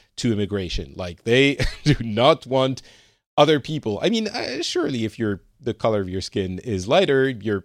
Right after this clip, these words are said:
probably okay to immigrate. Uh, I didn't have a lot of issues. Well, I'm in the E U, so they didn't have a choice. But, uh, yeah, they don't really like immigration.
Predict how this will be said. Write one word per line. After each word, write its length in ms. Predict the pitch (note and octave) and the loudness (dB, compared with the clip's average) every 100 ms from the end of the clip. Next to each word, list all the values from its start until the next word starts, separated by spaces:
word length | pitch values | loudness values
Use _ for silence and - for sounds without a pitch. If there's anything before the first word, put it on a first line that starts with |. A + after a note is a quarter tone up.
| _ | _
probably 420 | - F#2 F#2 F#2 | -6 -4 -4 -4
okay 260 | F2+ - F#2+ | -6 -4 -6
to 180 | - B2+ | 0 0
immigrate. 500 | F3 B2+ B2 B2 - _ _ _ | 0 0 0 0 -4 _ _ _
Uh, 340 | C3 A#2 A#2 A#2 | 6 6 6 4
I 120 | C3 | 2
didn't 240 | A2 G#2 | 0 -2
have 180 | F#2 G2+ | -2 -4
a 40 | F#2 | -4
lot 180 | F#2 | -6
of 100 | F2+ | -6
issues. 260 | F2+ - D#2+ | -8 -8 -10
Well, 180 | E2 - | -12 -10
I'm 160 | G2 F#2+ | -6 -4
in 140 | F#2+ | -6
the 80 | F2+ | -8
E 120 | E2+ F2 F#2 | -12 -10 -10
U, 80 | D2+ | -10
so 160 | - | -10
they 180 | F2 F#2 | -6 -6
didn't 200 | F2+ E2+ | -6 -8
have 180 | F2 E2 | -10 -12
a 40 | |
choice. 300 | - F2+ D#2+ | -10 -10 -10
But, 200 | - F#2+ - - - - | -10 -12 -12 -20 -12 4
uh, 280 | A#2+ A#2+ A#2 | 8 8 6
yeah, 180 | G#2+ - | -2 4
they 160 | D3+ | 4
don't 200 | C#3+ A#2+ - | 4 0 -4
really 180 | G#2+ | -6
like 240 | F#2+ F2+ F#2+ | -6 -6 -6
immigration. 540 | F2+ F2 E2+ - - | -8 -10 -12 -12 -14